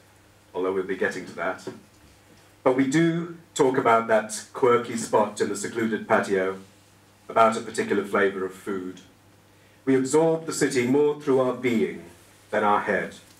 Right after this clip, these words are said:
It is not just a place we visit, it is made of us. It is a stirring of collective emotion,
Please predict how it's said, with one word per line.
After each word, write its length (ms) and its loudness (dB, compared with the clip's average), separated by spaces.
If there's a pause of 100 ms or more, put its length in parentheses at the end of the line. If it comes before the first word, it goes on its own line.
(340)
It 100 4
is 140 0
not 240 0
just 600 -4
a 40 -12
place 540 0
we 100 -6
visit, 500 -6 (480)
it 80 0
is 140 0
made 340 0
of 120 -6
us. 420 -10 (560)
It 80 2
is 120 2
a 60 -4
stirring 680 2
of 160 -6
collective 420 2
emotion, 560 -4